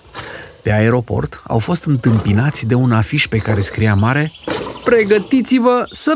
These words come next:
pierdeți!” <laughs> Iar la hotel au primit deja micul dejun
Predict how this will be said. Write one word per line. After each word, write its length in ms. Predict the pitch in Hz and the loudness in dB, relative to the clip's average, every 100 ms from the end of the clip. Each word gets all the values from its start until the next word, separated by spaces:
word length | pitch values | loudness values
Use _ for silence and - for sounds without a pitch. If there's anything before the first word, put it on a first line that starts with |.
| - | 2
pierdeți!” 680 | 311 160 92 80 - - _ - - - _ _ _ - - | 2 2 0 -6 -12 -20 _ -20 -20 -20 _ _ _ -18 -6
<laughs> 440 | - - - - | -6 -6 -20 -10
Iar 220 | - 92 90 | 0 2 2
la 80 | |
hotel 340 | 82 104 - 107 | 0 -2 0 2
au 100 | 107 | 2
primit 280 | 104 101 107 | 2 2 2
deja 240 | 101 101 | 2 2
micul 320 | 107 107 98 | 2 2 0
dejun 480 | 95 92 104 104 - | 2 2 2 2 -2